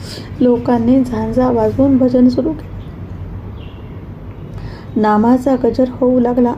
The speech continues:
अयोध्येमधील सर्व संन्यासी, वैरागी जमा झाले. अशा थाटात त्यांना नेऊन अग्नी दिला. श्री महाराजांनीच त्यांचे वर्णन त्यावेळी केले.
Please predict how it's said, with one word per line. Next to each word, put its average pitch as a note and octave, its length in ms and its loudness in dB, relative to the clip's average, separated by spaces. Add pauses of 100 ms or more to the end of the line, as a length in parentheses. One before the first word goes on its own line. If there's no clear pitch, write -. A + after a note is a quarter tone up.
अयोध्येमधील C4 880 2
सर्व D4 420 0
संन्यासी, B3 640 0
वैरागी B3 540 2
जमा B3 260 0
झाले. C4+ 220 -4 (640)
अशा G#3 300 -4 (100)
थाटात A3 360 -4 (120)
त्यांना A#3 280 4
नेऊन A#3+ 380 4 (160)
अग्नी C4 260 4
दिला. B3 200 0 (600)
श्री D4+ 300 4
महाराजांनीच B3 840 4
त्यांचे A#3+ 320 0
वर्णन C4 560 4 (180)
त्यावेळी B3 420 2
केले. B3+ 300 -4